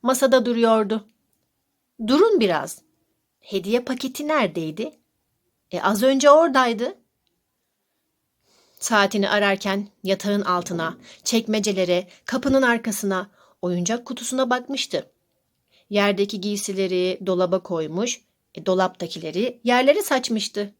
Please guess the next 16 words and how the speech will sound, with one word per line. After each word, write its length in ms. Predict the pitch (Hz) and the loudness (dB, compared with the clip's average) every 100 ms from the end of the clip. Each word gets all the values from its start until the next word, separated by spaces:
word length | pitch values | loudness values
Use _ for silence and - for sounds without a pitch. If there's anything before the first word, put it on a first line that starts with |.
| _ _ _ _ _ _ _ | _ _ _ _ _ _ _
O 140 | 240 240 | 4 4
arada 480 | 220 190 185 180 - | 4 2 2 0 -4
hediye 320 | 214 202 220 | -8 -4 -4
paketi 680 | 226 226 - 202 208 190 - _ _ _ _ _ | -4 -6 -8 -6 -2 -2 -4 _ _ _ _ _
kim 280 | - 269 247 | -6 -4 -2
bilir 320 | 160 196 214 | -2 -2 0
nereye 280 | 233 240 240 | 0 2 0
gitmişti. 640 | 208 214 208 - 202 196 _ _ _ _ _ - _ _ - - _ - - - - - _ _ _ _ _ _ _ _ _ _ _ _ _ _ _ _ _ _ _ | -2 -6 -6 -4 -6 -8 _ _ _ _ _ -20 _ _ -20 -20 _ -20 -20 -16 -14 -14 _ _ _ _ _ _ _ _ _ _ _ _ _ _ _ _ _ _ _
En 140 | 320 | -2
sevdiği 440 | 415 311 226 196 214 | 0 0 0 0 2
arkadaşının 720 | 190 190 196 180 196 185 190 | 0 -2 -4 -6 -4 -4 -2
hediyesini 560 | 196 180 175 175 185 226 | -2 -2 -4 -2 -6 -2
kaybetmişti. 1080 | 240 240 226 226 208 202 - 196 190 - _ _ - - | 2 4 2 -2 -2 -4 -4 -4 -4 -8 _ _ -20 -6
Şimdi 400 | - 359 302 247 | 0 0 2 2
ne 60 | |
yapacaktı? 840 | 277 320 320 262 247 240 - 226 262 | 4 2 2 2 0 -2 -4 -4 -4